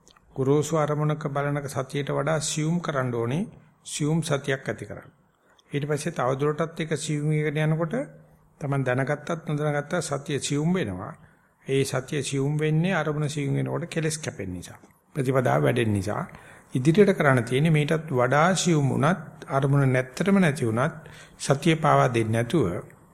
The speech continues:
අරමුණක පවත්වපු සතිය අනාරම්මණය පවත්වන්නේ කොහොමද කියලා,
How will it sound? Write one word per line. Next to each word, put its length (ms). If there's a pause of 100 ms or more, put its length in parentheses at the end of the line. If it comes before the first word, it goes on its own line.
(440)
අරමුණක 520
පවත්වපු 540
සතිය 420 (200)
අනාරම්මණය 840
පවත්වන්නේ 520
කොහොමද 340
කියලා, 320